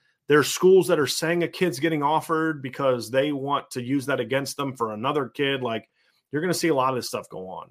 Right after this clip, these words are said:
And so that's why I try to tell you, if Notre Dame's a player for a guy, I promise you we'll tell you. I promise you we'll tell you. And so, um, yeah, I, I, yeah, we'll, we'll tell you.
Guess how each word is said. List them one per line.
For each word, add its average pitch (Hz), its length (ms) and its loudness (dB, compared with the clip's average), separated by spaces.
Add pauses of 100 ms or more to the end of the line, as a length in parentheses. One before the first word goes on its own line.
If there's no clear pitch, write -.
And 110 120 -14
so 131 120 0
that's 131 160 0
why 139 80 0
I 131 40 -2
try 131 160 0
to 123 60 -4
tell 127 120 2
you, 107 80 -4
if 95 80 -12
Notre 165 220 2
Dame's 185 220 0
a 151 40 -2
player 143 360 0
for 123 180 0
a 117 60 -4
guy, 110 260 -6
I - 20 -8
promise 147 500 -2
you 135 120 -4
we'll 117 160 -4
tell 98 220 -6
you. 50 120 -14 (580)
I - 100 -8
promise 139 420 2
you 127 80 0
we'll 107 100 -6
tell 92 240 -8
you. 92 180 -10 (500)
And 117 280 -2
so, 110 480 2 (540)
um, 98 500 -10 (880)
yeah, 104 320 -2 (400)
I, 113 160 0
I, 110 300 -2
yeah, 95 180 -4 (100)
we'll, 127 220 0
we'll 156 120 0
tell 107 200 -4
you. - 100 -6